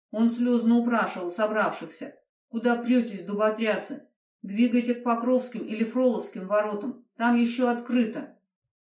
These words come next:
Привязав меренка к коновизе у старого, давно заброшенного острога и бросив безропотной скотине охапку соломы со дна телеги,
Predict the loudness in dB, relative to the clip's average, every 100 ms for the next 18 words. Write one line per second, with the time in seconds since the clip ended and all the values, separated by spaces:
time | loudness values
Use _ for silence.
0 | _ 0 2 4 2 0 2 4 4 2
1 | 0 -2 -2 0 2 2 -2 -6 -8 -10
2 | -6 0 0 0 -2 -2 2 4 4 2
3 | 0 0 -4 -8 -8 -6 -6 -4 2 2
4 | 2 -4 -12 _ _ -2 2 2 0 -2
5 | -2 0 2 2 0 -4 -12 -10 -4 -4
6 | -2 -4 -4 -6 -4 -2 -2 -6 -4 0
7 | 0 0 -2 -4 -2 -4 -4 -2 -2 -4
8 | -6 -10